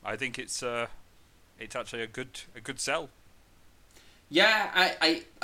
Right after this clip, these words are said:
Speaker 2: I think I, I, I'm kind of on the same page as you, uh, except I'm, I'm probably not gonna go for it. Um, but I can see, I can see the value in it. I,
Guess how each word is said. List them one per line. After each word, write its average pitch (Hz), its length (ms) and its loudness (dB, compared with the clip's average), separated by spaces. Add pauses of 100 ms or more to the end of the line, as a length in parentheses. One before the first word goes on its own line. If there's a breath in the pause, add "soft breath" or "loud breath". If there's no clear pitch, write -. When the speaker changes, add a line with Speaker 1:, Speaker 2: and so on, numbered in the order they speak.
Speaker 2:
I - 20 2
think 147 360 0
I, 135 240 6
I, 135 220 4
I'm 131 280 2
kind 147 260 4
of 147 80 0
on 143 100 0
the 127 80 -2
same 123 260 0
page 113 360 0
as 98 180 -6
you, 117 420 4
uh, 104 300 6
except 135 420 0
I'm, 139 140 4
I'm 147 300 4
probably 147 380 6
not 135 280 4
gonna 131 320 2
go 135 260 6
for 160 280 2
it. - 200 4 (320)
Um, 110 520 0 (600)
but 127 240 6
I 127 80 4
can 120 280 -2
see, 127 600 0
I 110 60 0
can 120 220 -2
see 135 200 2
the 117 120 0
value 107 420 2
in 104 140 0
it. 98 60 -2
I, 110 200 2